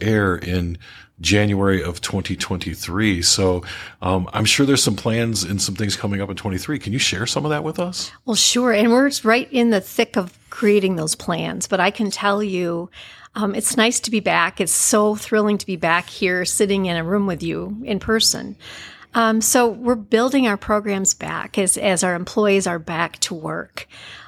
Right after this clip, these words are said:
Speaker 2: Um, trying to encourage more employees to get out to volunteer and trying to really support that as best we can,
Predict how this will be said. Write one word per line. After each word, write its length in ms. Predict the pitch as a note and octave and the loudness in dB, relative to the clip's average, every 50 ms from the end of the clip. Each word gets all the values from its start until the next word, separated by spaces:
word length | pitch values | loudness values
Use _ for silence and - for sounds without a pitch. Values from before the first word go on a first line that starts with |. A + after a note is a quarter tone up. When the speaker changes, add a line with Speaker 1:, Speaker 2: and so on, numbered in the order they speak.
| - _ - | -14 _ -6
Speaker 2:
Um, 400 | A3+ G#3+ G3 G3 F#3+ F#3 F#3 F3+ | -4 -4 -4 -4 -4 -6 -6 -6
trying 320 | - - G3+ G3+ G#3+ G3+ | -2 0 2 2 2 2
to 100 | - A3 | 2 0
encourage 500 | G3 G3 - - A#3+ G#3 G3+ F#3+ - - | 0 0 -2 0 2 2 2 2 0 0
more 140 | A3 G#3 G3 | 0 0 0
employees 540 | F3+ F3 - - G#3+ G#3 G3 F#3+ F#3+ - - | -2 -4 -4 -2 0 0 2 2 0 0 -2
to 80 | - | -4
get 180 | E3 G3 F3 E3+ | -4 -8 -8 -8
out 200 | F3 E3 E3+ - | -8 -8 -6 -6
to 120 | - E3+ | -8 -8
volunteer 1080 | E3+ F#3 E3+ D#3+ - - - - - - - C#4+ C4 C4 C4 B3+ B3+ B3+ B3 B3 B3 - - - - - - - - _ - | -6 -6 -6 -8 -8 -10 -4 0 0 2 4 4 4 4 4 2 2 2 0 0 -4 -6 -12 -16 -16 -16 -16 -18 -10 _ 0
and 440 | A3 G3+ F#3+ F#3 F3+ F3+ F3+ - - | 2 2 2 2 0 -4 -6 -8 -6
trying 260 | - - A3 G#3+ G#3+ | -2 -2 0 0 0
to 80 | G3 G3+ | 0 0
really 220 | G#3+ A3 A3 A3 | 0 0 0 0
support 560 | - - - A3+ - - - G#3+ G#3+ A3 - | 0 0 -2 -2 -2 -2 0 0 -2 -2 -2
that 200 | - A#3+ A3+ A3+ | -2 0 0 0
as 160 | A3 G#3 - | 0 -2 -2
best 360 | - - G3 G3 - - - - | -2 -2 0 2 2 0 0 0
we 80 | A3 | -4
can, 520 | A3 - - G3+ G3+ G#3 G#3+ A3+ A#3+ B3 | -4 -4 -4 -2 -2 0 -2 -2 -4 -6